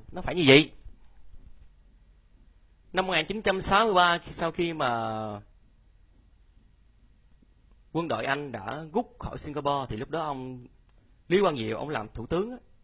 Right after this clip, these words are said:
thì ông mới có, ông nhìn vô cái đất nước nghèo khổ quá, không có tài nguyên, không có khoáng sản, chỉ có một chút hải sản thôi. Nó gì là quốc đảo mà,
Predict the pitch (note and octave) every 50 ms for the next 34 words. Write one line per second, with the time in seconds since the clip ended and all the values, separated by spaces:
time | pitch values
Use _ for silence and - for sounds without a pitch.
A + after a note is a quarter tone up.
0 | - - - - - - - - - - - - - - - - - - - -
1 | - - - - - - _ - - A#2+ - - G#2+ A#2+ C#3 D3+ E3+ E3+ - F#3
2 | F#3 F3+ F3 D#3+ C#3+ C3 C3 B2+ B2 A#2+ A2+ A2+ A#2 - - _ - - _ -
3 | C3 E3 E3+ C#3+ A#2+ A#2 B2 C#3+ D#3 E3 - - F3 F#3 F#3 - - - - -
4 | _ _ - - _ - - - B2 G#2 G2+ G2+ - - - C3 C3+ D#3 E3+ F3+
5 | F#3+ _ _ - - _ - - _ - - _ _ - - _ _ - - -
6 | A#3+ A#3 A#3+ A3 - C4 C4 - G3 E3 D#3 D3 D3 E3+ G3 G#3+ G#3+ G#3 G3+ G#3
7 | - B3 A#3 A#3 A#3 - - A#3+ B3+ B3 B3 A#3 - B2 C3 F3 A3 A#3 A#3+ -
8 | _ _ _ _ _ _ _ - A#2 B2+ - G3+ E3 - - - G#3 - - B2
9 | B2 - - G#2+ - F#3+ F#3+ F3 E3 E3+ F3+ G3 F3 B2+ B2 B2+ D3 G3+ - -
10 | - A2 B2+ E3+ G#3 F3 C#3+